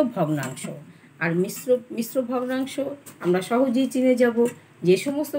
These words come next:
ভগ্নাংশের আগে আমাদের পূর্ণ সংখ্যা থাকবে সেই সমস্ত ভগ্নাংশকেই আমরা বলবো মিশ্র ভগ্নাংশ।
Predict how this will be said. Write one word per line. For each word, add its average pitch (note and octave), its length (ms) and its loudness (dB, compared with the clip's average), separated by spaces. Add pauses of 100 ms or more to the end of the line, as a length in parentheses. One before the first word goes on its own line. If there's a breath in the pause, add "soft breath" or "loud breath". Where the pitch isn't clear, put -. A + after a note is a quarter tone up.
(100)
ভগ্নাংশের B3+ 500 -2
আগে A#3+ 240 2
আমাদের A3+ 380 0
পূর্ণ A#3 260 2
সংখ্যা A3+ 440 -2
থাকবে B3+ 260 0 (480 loud breath)
সেই F#3 260 4
সমস্ত F3+ 300 -2 (160)
ভগ্নাংশকেই F#3 760 0 (460 loud breath)
আমরা E3+ 200 4
বলবো F3+ 400 6 (1160)
মিশ্র F#3+ 360 2 (420)
ভগ্নাংশ। C3+ 460 -6